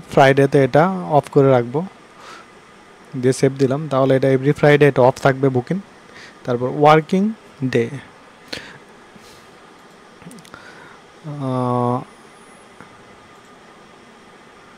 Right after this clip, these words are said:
আচ্ছা, এই থাক এই অপশনটা, এই অপশনটা সম্পর্কে আমার জানা নেই এরকম। তো এ হচ্ছে মূল বিষয়।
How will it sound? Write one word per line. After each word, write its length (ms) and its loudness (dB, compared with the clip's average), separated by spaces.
আচ্ছা, 160 -8
এই 100 -2
থাক 220 -2
এই 100 0
অপশনটা, 480 -2
এই 60 -4
অপশনটা 360 -4
সম্পর্কে 440 -8
আমার 240 -6
জানা 260 -2
নেই 160 -4
এরকম। 340 -8
তো 240 0
এ 100 2
হচ্ছে 220 4
মূল 200 2
বিষয়। 320 -2